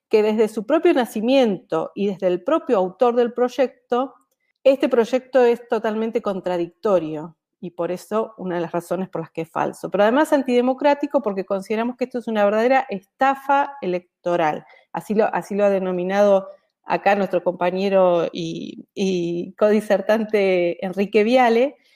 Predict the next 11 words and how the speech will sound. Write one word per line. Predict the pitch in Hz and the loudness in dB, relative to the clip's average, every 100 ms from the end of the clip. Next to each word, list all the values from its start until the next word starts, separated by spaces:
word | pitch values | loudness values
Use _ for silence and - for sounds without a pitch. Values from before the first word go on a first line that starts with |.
| _ _ _ | _ _ _
Es | 262 254 | 2 2
una | 277 233 | -2 0
verdadera | 214 202 208 247 | 0 0 2 2
estafa | 240 - 277 277 | -2 -2 -2 0
electoral | 262 220 - 208 233 285 294 | -2 -2 -4 0 2 2 0
porque | 214 202 _ 185 | -4 -4 _ -4
llega | 185 - 302 240 202 | -4 -2 0 2 2
a | - 190 | 0 -4
los | 202 202 | -6 -4
cargos | 269 269 277 277 | 0 2 0 -2
públicos | 311 285 285 285 294 302 302 | -4 -2 -4 -4 -2 -2 -4